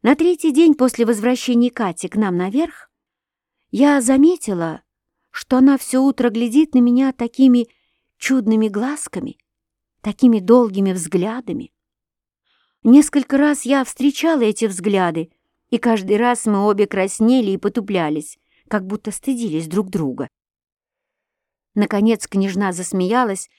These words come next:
и пошла от меня прочь. Ударило три часа, и нас стали одевать для прогулки.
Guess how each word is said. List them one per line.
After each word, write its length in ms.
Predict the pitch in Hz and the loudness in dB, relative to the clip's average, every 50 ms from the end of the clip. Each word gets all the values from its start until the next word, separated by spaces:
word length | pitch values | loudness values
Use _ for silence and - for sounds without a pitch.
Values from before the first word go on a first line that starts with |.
| _ _ _ | _ _ _
и 80 | - | -6
пошла 460 | 202 - 240 196 185 - 240 247 254 247 | -4 -2 -4 -4 -4 -4 -2 -2 -2 -2
от 100 | - - | -2 -4
меня 280 | 208 208 226 262 254 | -2 0 0 0 0
прочь. 520 | - - 277 247 180 156 - - - - _ _ _ _ _ _ _ _ _ _ _ _ _ | 0 0 0 0 0 -2 -6 -12 -16 -16 _ _ _ _ _ _ _ _ _ _ _ _ _
Ударило 540 | - 220 202 196 269 262 240 226 214 214 208 | -2 2 2 4 4 4 2 2 0 0 -2
три 240 | - - 220 208 185 | -2 -4 -6 -6 -6
часа, 420 | - - 180 - - - 262 277 - - - - - _ _ | -8 -10 -10 -8 -6 -4 -4 -4 -6 -10 -18 -20 -20 _ _
и 220 | - 220 214 220 | -4 0 0 2
нас 260 | 196 220 285 320 302 | 2 4 2 2 2
стали 360 | - - - - 196 180 180 175 | -2 -4 -2 -2 -2 -2 0 -2
одевать 420 | 180 180 185 202 214 262 277 226 | -4 -4 -4 -2 -2 -2 -2 0
для 160 | 220 269 285 | 0 -2 -2
прогулки. 680 | 285 - 302 294 233 202 190 160 143 - - - - | 0 0 -2 0 0 -2 -2 -2 -4 -6 -14 -18 -18